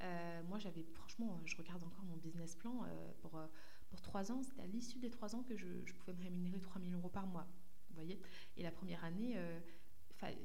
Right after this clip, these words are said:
je vais aller me rémunérer d'abord, euh, euh, cent, ensuite cinq cents, et puis ensuite, à la fin de la première année, peut-être mille deux cents. Euh, très clairement, ce projet a pris beaucoup plus d'ampleur que, euh,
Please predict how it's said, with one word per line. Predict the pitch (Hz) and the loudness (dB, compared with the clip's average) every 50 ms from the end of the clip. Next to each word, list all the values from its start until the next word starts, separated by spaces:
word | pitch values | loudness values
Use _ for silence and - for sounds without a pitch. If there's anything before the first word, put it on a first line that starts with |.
| - | 0
je | - 175 - | 0 0 0
vais | 180 | 0
aller | 175 175 | 0 0
me | 170 170 | 0 0
rémunérer | 175 175 175 175 170 170 | 2 2 2 2 2 0
d'abord, | 175 165 165 170 175 180 175 | 0 0 0 -2 -2 -2 -2
euh, | 170 156 160 156 - - - - - - - | -2 -2 -2 -2 -2 -2 -2 -2 -2 -2 -2
euh, | 156 151 151 151 151 | -2 -2 -2 -2 -2
cent, | - - - - - 226 226 226 226 226 220 208 | -2 -2 -2 0 0 2 2 2 2 0 0 0
ensuite | 180 175 - - - - - | 0 0 0 0 0 -2 -2
cinq | - 190 196 196 | 0 0 0 0
cents, | - - 233 233 233 | 0 0 2 2 2
et | 233 | 2
puis | 226 - - | 2 2 2
ensuite, | 180 175 180 185 208 - | 2 0 0 0 0 0
à | - - | 0 0
la | 160 | 0
fin | 170 - - - 233 214 | 0 0 0 0 2 2
de | 208 | 2
la | 190 | 0
première | 185 - - 185 175 170 | 0 0 0 0 0 0
année, | 170 175 202 226 | 0 2 2 2
peut-être | 220 - 202 190 - | 2 0 0 0 2
mille | 202 196 202 | 2 2 4
deux | 190 196 196 | 4 4 4
cents. | 196 - 180 - - - - - - - - - - - | 4 4 4 2 2 2 0 0 0 0 0 0 0 0
Euh, | - 80 - - - - - - | 0 0 0 0 0 0 0 0
très | - - 196 | 2 2 2
clairement, | 196 - 220 196 196 214 226 | 2 2 2 2 2 2 2
ce | - - | 2 0
projet | 214 - - 185 190 208 | 0 0 2 2 2 2
a | 196 | 0
pris | 190 - - 190 | 0 0 0 0
beaucoup | 175 196 208 - 220 | 2 2 2 2 2
plus | 208 - 226 220 202 | 2 2 2 2 2
d'ampleur | 208 202 202 202 196 185 - - - - - - - - - - - - | 0 0 0 0 0 0 0 0 0 0 0 0 0 0 0 0 -2 0
que, | - 196 | 0 0
euh, | 190 185 180 175 175 | 0 2 2 2 2